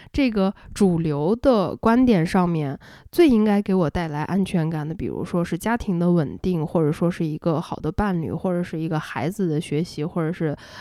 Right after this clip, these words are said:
怎么怎么的，阿拉巴拉的，这些东西呢，我已经完完全全从思想的认知上面不认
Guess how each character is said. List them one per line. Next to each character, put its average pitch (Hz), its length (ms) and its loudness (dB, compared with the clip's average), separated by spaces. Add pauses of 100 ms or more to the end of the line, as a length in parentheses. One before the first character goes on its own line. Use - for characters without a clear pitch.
(120)
怎 160 100 -6
么 160 100 -2
怎 156 100 0
么 139 60 -6
的， 156 100 -6
阿 - 120 -6
拉 160 100 -2
巴 156 120 -4
拉 151 160 -4
的， - 160 -6
这 226 100 0
些 247 160 4
东 254 160 2
西 220 160 -2
呢， 185 160 0
我 196 220 4
已 190 160 0
经 185 400 2
完 165 260 2
完 202 260 2
全 175 220 0
全 175 220 0
从 170 260 -2
思 285 320 2
想 165 320 -2 (100)
的 143 300 -4 (400)
认 220 160 6
知 214 140 2
上 208 160 -2
面 151 280 -6 (220)
不 202 120 0
认 285 120 2